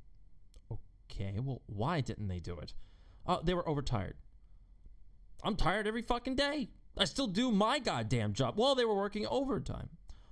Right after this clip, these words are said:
Uh, still your fucking job. Next,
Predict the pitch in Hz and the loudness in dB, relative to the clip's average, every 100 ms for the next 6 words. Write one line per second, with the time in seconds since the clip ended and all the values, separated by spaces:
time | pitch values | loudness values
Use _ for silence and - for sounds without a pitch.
0 | - - - - - 113 104 98 95 90 | -20 -20 -20 -20 -4 0 0 0 0 0
1 | 85 82 80 - 156 110 127 - 98 123 | -2 -4 -6 -2 0 0 -2 -2 0 0
2 | 160 131 - - - - - - - - | 0 -4 -8 -16 -20 -20 -20 -20 -20 -20
3 | - - - - - - - - - - | -20 -20 -20 -20 -20 -20 -14 -14 -14 -20
4 | - - - 247 220 - - - | -20 -14 -2 -2 -2 -6 -10 -14